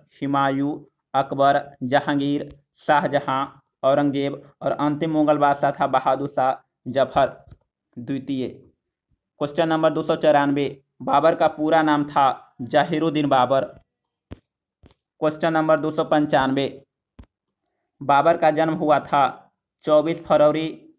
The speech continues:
चौदह सौ तिरासी को फरगना में। बाबर की मृत्यु हुई थी सत्ताईस दिसंबर पन्द्रह सौ तीस को। क्वेश्चन नंबर दो सौ संतानवे,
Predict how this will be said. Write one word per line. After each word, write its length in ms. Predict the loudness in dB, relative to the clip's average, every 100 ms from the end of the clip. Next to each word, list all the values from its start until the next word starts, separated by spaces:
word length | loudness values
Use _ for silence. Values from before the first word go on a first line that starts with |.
| -4
चौदह 220 | -2 0
सौ 120 | -2 -2
तिरासी 400 | 0 0 0 -4
को 100 | -4 -6
फरगना 480 | -2 0 0 -2 -4
में। 160 | -6 -10 _ _ _ -4
बाबर 320 | 0 2 2
की 120 | 0
मृत्यु 380 | -4 -4 -4 -6
हुई 180 | -4 -6
थी 180 | -4 -4 -4 -8 _ _ _
सत्ताईस 400 | -2 2 2 2
दिसंबर 380 | -4 -2 2 2
पन्द्रह 300 | 0 0 0
सौ 140 | -2 -4
तीस 320 | -2 -4 -4
को। 160 | -10 -14 -14 _ _ _ _ _ -20 _ _ _ _ _ _ _ _ _ -10
क्वेश्चन 260 | -6 -4
नंबर 240 | -2 0 0
दो 100 | -2
सौ 140 | -2
संतानवे, 640 | -2 -2 0 0 0 0